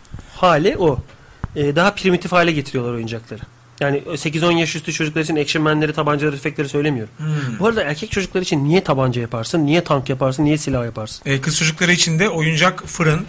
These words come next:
Speaker 2: bulaşık makinesi falan yapıyorlar.
Speaker 1: Ya birini savaşa, birini ev kadınlığına
Speaker 2: Eve
Speaker 1: itiyorsun
Speaker 2: kapatıyorsun.
Speaker 1: sürekli
Speaker 2: Evet
Speaker 1: yani.
Speaker 2: abi.
Speaker 1: Zeka, hatta geri zeka. Yap bir tanesine
Speaker 2: Geri zekalı.
Speaker 1: engineering, engineering böyle inşaat, minşaat zekasını geliştirecek bir şey. Yap kıza,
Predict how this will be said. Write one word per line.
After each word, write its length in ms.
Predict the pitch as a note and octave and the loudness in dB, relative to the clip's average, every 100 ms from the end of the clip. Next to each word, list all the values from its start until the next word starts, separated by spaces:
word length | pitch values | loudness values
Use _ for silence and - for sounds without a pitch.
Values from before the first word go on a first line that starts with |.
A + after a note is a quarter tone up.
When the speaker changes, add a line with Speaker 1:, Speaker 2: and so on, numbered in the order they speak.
| - | -6
Speaker 2:
bulaşık 240 | D3 D#3 D#3 | 2 2 2
makinesi 300 | C#3+ C#3 D#3 | -2 -2 -2
falan 200 | F3+ F#3 | 0 0
yapıyorlar. 320 | E3 - A#2 C#3+ | -2 -2 0 2
Speaker 1:
Ya 60 | C#3 | 2
birini 280 | F3 A3+ | 4 4
savaşa, 480 | - F#3 G#3 G#3+ B3+ | 4 4 6 6 4
birini 240 | G#3+ G#3+ A#3+ | 4 4 4
ev 160 | G#3+ | 4
kadınlığına 460 | G3+ G#3+ G#3 G3+ E3+ | 4 2 4 4 6
Speaker 2:
Eve 100 | F3 | 6
Speaker 1:
itiyorsun 200 | E3 E3 | 6 4
Speaker 2:
kapatıyorsun. 340 | B2+ A#2+ C3 | 4 2 0
Speaker 1:
sürekli 340 | C#3+ B2 B2 B2+ | -2 -2 0 2
Speaker 2:
Evet 180 | C#3 | 4
Speaker 1:
yani. 120 | E3+ D3 | 6 4
Speaker 2:
abi. 200 | B2 G3+ - - - | 2 -4 -8 -16 -10
Speaker 1:
Zeka, 520 | C#3 D3 D3 A#3+ D3+ - - - _ | -2 -2 2 2 2 -4 -20 -20 _
hatta 220 | D#3 F3 | -2 2
geri 300 | D#3+ C#3 E3+ | 2 4 4
zeka. 400 | G#3+ G#3+ D3+ B2+ | 4 0 0 0
Yap 300 | C3+ G#3 - | 2 0 0
bir 80 | - | 0
tanesine 560 | G#3 F#3 E3+ E3+ D#3+ - - _ - | 2 4 2 2 2 0 -8 _ 0
Speaker 2:
Geri 180 | C3 | 2
zekalı. 140 | E3 F3+ F3+ | 6 6 8
Speaker 1:
engineering, 320 | E3+ C#3 C3 | 6 6 4
engineering 580 | E3+ E3 E3 E3+ D#3+ D3+ | 2 2 4 4 4 2
böyle 140 | D#3 | 2
inşaat, 460 | D3+ D#3 E3 D3+ D3 | 2 2 2 2 0
minşaat 340 | D3 - D3 | 0 2 2
zekasını 440 | D3 D3 D#3 D3+ D3+ | 0 2 2 2 0
geliştirecek 300 | D3 D3 C#3+ | -2 -2 -4
bir 40 | |
şey. 120 | C#3+ D3 | -4 2
Yap 180 | G#3+ B3+ | 2 2
kıza, 340 | - F3+ F#3 | 0 4 4